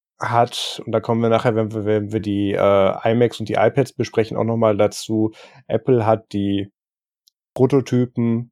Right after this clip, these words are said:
bis die erste Produktionsstraße davon, beziehungsweise die, die du eigentlich wegschmeißt, danach schon garantiert auch vor dem Release von M one schon fertig gehabt. Das ist ja natürlich eine zu Ende gedachte Produktionslinie, du willst da ja auch eine Marketingstory drumherum stricken können, schauen, dass dein Produkt so gut ist, dass du es auch halten kannst und das alles andere drumherum ist jetzt eher noch Produkt- und Release-Timing.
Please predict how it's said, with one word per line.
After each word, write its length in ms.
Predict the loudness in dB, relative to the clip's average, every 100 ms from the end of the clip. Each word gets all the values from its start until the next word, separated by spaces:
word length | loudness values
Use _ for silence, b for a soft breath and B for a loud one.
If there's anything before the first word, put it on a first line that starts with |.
| _ _
bis 200 | -4 -4
die 80 | 0
erste 240 | 0 0 -4
Produktionsstraße 840 | -4 -4 -2 -2 -2 0 0 0
davon, 360 | -4 -2 -2 -2
beziehungsweise 480 | -2 -8 -2 -2 -2
die, 120 | -4
die 60 |
du 120 | -2 -2
eigentlich 280 | -2 -2
wegschmeißt, 400 | -2 -2 0 -2
danach 300 | -2 -2 -2
schon 300 | -2 -6 -4
garantiert 560 | 0 2 2 2 0 2
auch 100 | -2
vor 180 | 0 0
dem 140 | 0
Release 340 | -2 -2 -4 -4
von 160 | -6
M 220 | -4 -4
one 160 | -4 -4
schon 160 | -6 -2
fertig 360 | 0 0 -2
gehabt. 420 | -8 -8 -8 _ _ B B B -8
Das 140 | -6
ist 160 | -2 2
ja 80 |
natürlich 380 | 2 2 0 0
eine 100 | 0
zu 100 | -2
Ende 240 | -2 0 2
gedachte 300 | 0 0 -2
Produktionslinie, 880 | -4 -4 0 -2 0 -2 0 2
du 100 | 0
willst 220 | -2 -2 0
da 40 |
ja 80 | -2
auch 120 | -2
eine 60 | 0
Marketingstory 580 | 0 -2 -12 -6 -4
drumherum 400 | -2 -2 -2 -4
stricken 320 | -6 -8 -8 -4
können, 300 | -2 -2 -4
schauen, 340 | 0 2 2
dass 100 | -2
dein 180 | -4 -6
Produkt 300 | -4 -8 -6
so 100 | -8
gut 180 | -6 -8
ist, 140 | 0
dass 140 | -2
du 80 | -2
es 80 | -8
auch 160 | -6 0
halten 280 | 0 0
kannst 280 | -2 -2 -2
und 80 | -4
das 140 | -4
alles 240 | -2 -4 -2
andere 260 | -2 -2
drumherum 400 | -2 -2 0 -2
ist 80 | -4
jetzt 160 | -6 -2
eher 140 | -2
noch 180 | 0 -2
Produkt- 320 | -2 -2 -2
und 140 | -4 -4
Release-Timing. 720 | -4 -4 -4 -6 -4 -6